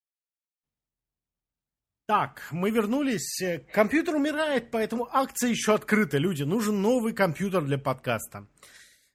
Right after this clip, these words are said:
Э, вот. Так что ждём-с. А,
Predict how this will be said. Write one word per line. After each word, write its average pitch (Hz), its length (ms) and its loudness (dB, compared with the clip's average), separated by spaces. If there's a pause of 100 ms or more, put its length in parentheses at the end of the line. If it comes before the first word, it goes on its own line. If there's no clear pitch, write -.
(140)
Э, 117 280 -8
вот. 117 420 -8 (220)
Так 117 200 -8
что 120 480 -6 (1200)
ждём-с. 220 800 2 (2250)
А, 202 280 4